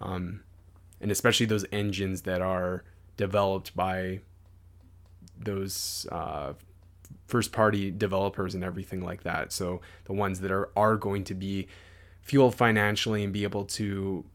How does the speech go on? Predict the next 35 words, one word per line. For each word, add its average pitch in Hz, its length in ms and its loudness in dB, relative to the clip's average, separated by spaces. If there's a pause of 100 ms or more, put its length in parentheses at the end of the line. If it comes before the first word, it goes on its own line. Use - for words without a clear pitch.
(1160)
to - 120 2
meet, 113 520 2
uh, 98 360 0
some 95 240 -2
pretty 98 640 -2 (240)
high 104 240 0
expectations 95 800 -6
and 92 100 -6
stuff 92 300 -8
like 92 160 -6
that. 82 240 -6
So 92 340 -4 (1000)
yeah, 160 240 8
it's, - 340 2
it's 113 160 -2
really 143 240 8
exciting, 127 420 8
really 113 600 4 (440)
fun 110 260 4
to - 100 0
watch, 98 440 2
but 92 300 0
at 95 120 -2
the 104 60 -10
same 95 220 -4
time, 92 280 -4
it's, - 260 -8 (600)
yeah, 135 240 6
it 98 80 4
was 139 120 6
just 147 180 4
a 143 60 2
cool, 139 440 8
cool 151 220 8
video. 120 640 6